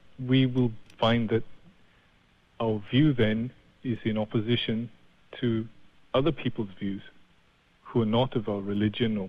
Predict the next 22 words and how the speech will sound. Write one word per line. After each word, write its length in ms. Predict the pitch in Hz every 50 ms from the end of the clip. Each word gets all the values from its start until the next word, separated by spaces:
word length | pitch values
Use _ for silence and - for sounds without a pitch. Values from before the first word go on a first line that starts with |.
| 95
particular 480 | - - - - 104 - - 107 107 104 110 - - -
ideology. 680 | 117 113 104 110 110 107 107 107 107 95 98 98 95 - - _ _ _ _ _ _ _ _ _ _ _ _ _ _ _ _ _ _ _ _ _ _ _ -
So 60 | -
if 80 | 131 -
we 100 | 196 190
want 180 | 180 180 175 160
to 80 | 165 - -
find 280 | - 120 120 120 113
out 180 | 107 107 110 107 - - - -
what 160 | - 113 104 -
the 100 | 120 107
root 400 | 101 104 110 120 135 135 - 147
of 120 | 120 107
all 180 | 110 104 104 104
of 80 | 101
this 140 | 101 101 90 -
is, 200 | - 101 110 - - - - - - - _ _ _ _ _ _ _ _ _ _ _ _ _ _ _ _ _ _ _ _ _ _ _ _ _ _ _ -
I'd 180 | 135 139 156 - -
suggest 340 | 170 147 - 147 143 135 - -
looking 400 | 123 123 117 - - 113 110 110 - - - - - - -
at 140 | 117 113 - -
dreams. 420 | - 117 113 113 113 107 104 101